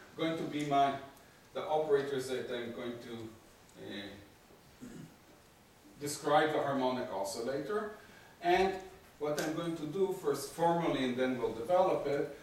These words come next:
I want to say that this is sufficient, that the state of the system is a function of these three operators,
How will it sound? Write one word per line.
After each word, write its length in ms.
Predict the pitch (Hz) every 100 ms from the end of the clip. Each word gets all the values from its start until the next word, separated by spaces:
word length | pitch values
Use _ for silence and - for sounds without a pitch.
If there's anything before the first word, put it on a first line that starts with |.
| - - -
I 80 |
want 260 | 156 208 214
to 80 | 190
say 500 | - 165 165 170 170 - - - - 127
that 160 | 139
this 160 | 185 190
is 80 | -
sufficient, 680 | - 147 151 147 - - - - - - - - - -
that 140 | 135
the 80 | 147
state 440 | - - 196 240 -
of 160 | 175
the 80 | 165
system 600 | - 180 180 180 180 175
is 140 | 143
a 60 | 131
function 480 | - 180 196 - 170
of 160 | 151
these 300 | 156 156 -
three 220 | 147 147 131
operators, 680 | - 110 98 - - -